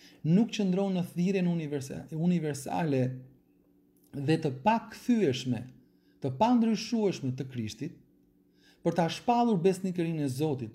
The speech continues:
për ta shpallur ungjillin, edhe krahun e fuqishëm të Zotit që na çliron nga çfarë do lloj fatkeqësie, atëherë nëse nuk e bëjmë, atëherë ne kemi humbur autoritetin për t'i predikuar botës besimin në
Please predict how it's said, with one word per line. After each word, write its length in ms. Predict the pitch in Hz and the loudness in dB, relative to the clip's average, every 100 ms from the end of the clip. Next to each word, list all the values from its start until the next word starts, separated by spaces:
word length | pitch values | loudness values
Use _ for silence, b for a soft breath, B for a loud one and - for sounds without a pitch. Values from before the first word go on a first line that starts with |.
| - | -6
për 120 | 156 | -4
ta 100 | 165 | -2
shpallur 600 | 160 - 226 220 220 190 165 | -4 -2 0 0 2 2 2
ungjillin, 640 | 151 135 175 196 127 107 - B B B B | -2 0 2 2 2 -2 -8 B B B B
edhe 260 | 165 160 160 | 4 4 2
krahun 320 | 220 262 254 233 | 4 6 6 2
e 40 | |
fuqishëm 480 | - 190 240 - 202 | -2 0 0 0 -2
të 120 | 175 135 | -2 0
Zotit 400 | 185 196 151 170 | 0 0 -2 -4
që 80 | |
na 100 | 170 156 | -4 -6
çliron 440 | - 170 180 220 | -2 0 0 0
nga 120 | 185 160 | -2 -4
çfarë 380 | - 220 247 | -4 0 2
do 100 | 233 | 2
lloj 160 | 233 220 | 0 0
fatkeqësie, 680 | - 196 202 190 - 135 131 - - - _ _ _ b b b b - | 0 -2 -2 -4 -2 2 2 0 -10 -20 _ _ _ b b b b -10
atëherë 520 | 131 135 131 190 151 | -6 -4 0 2 2
nëse 280 | 151 233 240 | 2 0 0
nuk 160 | 190 175 | -2 0
e 80 | 131 | -2
bëjmë, 280 | 120 120 131 B B B B | 0 -4 -6 B B B B
atëherë 280 | 131 131 170 | -6 -4 -2
ne 100 | 196 | -2
kemi 240 | 196 190 175 | -4 -4 -2
humbur 360 | 180 185 170 | -2 -2 -2
autoritetin 800 | 151 143 135 127 127 123 123 160 202 - _ _ _ _ | -4 -2 -2 -2 0 -2 -2 -6 -8 -14 _ _ _ _
për 120 | 135 131 | -6 -6
t'i 80 | 139 | -2
predikuar 560 | 143 131 131 180 190 156 | -2 -2 -4 -2 -2 -2
botës 320 | 131 175 170 127 | -2 -2 -2 -2
besimin 680 | 123 127 - 175 131 120 131 - - _ _ _ _ - | 0 -2 -2 0 0 0 -4 -10 -20 _ _ _ _ -4
në 120 | 139 | 0